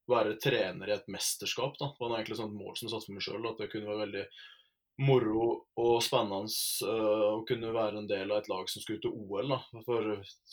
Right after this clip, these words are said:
for min del, når jeg vokste opp og slik, så har jeg alltid hatt, så lenge en ikke visste mer om I O C enn en gjør i dag, da, så hadde en et ganske glamorøst forhold til O L, da, <laughs> i hvert fall. Sånn at, eh,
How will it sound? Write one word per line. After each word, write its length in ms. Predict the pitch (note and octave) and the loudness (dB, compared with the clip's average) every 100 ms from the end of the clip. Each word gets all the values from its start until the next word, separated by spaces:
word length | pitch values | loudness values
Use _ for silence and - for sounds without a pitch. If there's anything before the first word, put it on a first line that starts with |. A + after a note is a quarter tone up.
| - | -8
for 60 | A#2 | -4
min 180 | G#2+ G2 | -4 -2
del, 100 | G#2+ | -2
når 100 | G#2+ | -2
jeg 80 | A2 | -4
vokste 300 | - - F#2 | -4 -6 -6
opp 80 | F2+ | -8
og 40 | |
slik, 160 | F#2+ F#2+ | -6 -6
så 120 | G#2+ | -6
har 200 | G#2 G#2 | -6 -6
jeg 80 | G2 | -6
alltid 240 | G2+ G#2 | -4 -4
hatt, 320 | G2 - - - _ - - - _ _ _ _ - | -4 -8 -14 -16 _ -20 -20 -20 _ _ _ _ -4
så 160 | - | 4
lenge 260 | D3+ A#2+ A#2+ | 8 8 6
en 100 | B2+ | 2
ikke 200 | B2+ B2+ | 4 4
visste 240 | A#2+ - A#2 | 6 4 4
mer 180 | G#2+ G#2 | 4 4
om 100 | A2+ | 2
I 60 | A2+ | 2
O 20 | |
C 200 | A2+ A2+ | 2 4
enn 140 | G2+ G#2+ | 4 4
en 80 | A2 | 2
gjør 220 | G#2+ G#2 | 2 4
i 40 | |
dag, 220 | G2+ A2+ | 4 4
da, 80 | C3 | 4
så 160 | B2+ B2 | 4 4
hadde 120 | A2 | 2
en 60 | G#2+ | -2
et 20 | |
ganske 320 | A2+ G2+ - G#2+ | -4 -4 -4 -2
glamorøst 540 | G#2+ G#2+ G#2 G#2 - | -2 0 0 0 0
forhold 260 | A2+ G2+ G2 | -2 -2 -4
til 120 | G#2+ | -4
O 80 | G2+ | -2
L, 80 | A#2+ | -2
da, 80 | C3+ - - | -2 -2 -2
<laughs> 160 | D3+ | 4
i 60 | E3 | 6
hvert 80 | C#3 - | 6 6
fall. 160 | C3+ - - - B2+ | 2 0 -6 0 2
Sånn 240 | D3 C#3+ | 8 8
at, 120 | C3+ D3 | 8 8
eh, 240 | D3 C3+ | 12 12